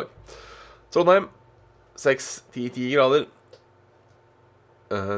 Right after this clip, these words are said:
delvis skyet. Lite vind. Skal blåse opp litt på kvelden. Ålesund. Overskyet, regn, eh, regn,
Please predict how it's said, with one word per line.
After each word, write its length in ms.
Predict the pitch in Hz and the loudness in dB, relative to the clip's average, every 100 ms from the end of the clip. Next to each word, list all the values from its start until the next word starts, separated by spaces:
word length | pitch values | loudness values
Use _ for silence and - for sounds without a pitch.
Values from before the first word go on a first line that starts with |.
| 101 | 0
delvis 320 | 107 107 - | 0 -2 -6
skyet. 600 | - 135 147 _ - - - _ _ - | -6 -6 -6 _ -18 -18 -20 _ _ -12
Lite 280 | - 127 127 | -10 -4 0
vind. 240 | 156 - _ _ _ - | 0 -2 _ _ _ -10
Skal 160 | - | -4
blåse 180 | 110 98 | -4 -4
opp 80 | 104 | -6
litt 80 | 101 | -8
på 80 | 104 | 0
kvelden. 320 | 110 120 135 - _ | 2 0 -4 -16 _
Ålesund. 520 | - 180 170 190 208 202 _ _ _ _ _ _ _ _ _ _ _ _ _ | 2 4 6 2 0 -4 _ _ _ _ _ _ _ _ _ _ _ _ _
Overskyet, 480 | - 127 123 135 135 | -6 -4 -2 -2 -4
regn, 400 | 104 107 113 113 | -2 0 0 -2
eh, 180 | 107 107 | -2 2
regn, 360 | 113 160 170 | 2 2 -2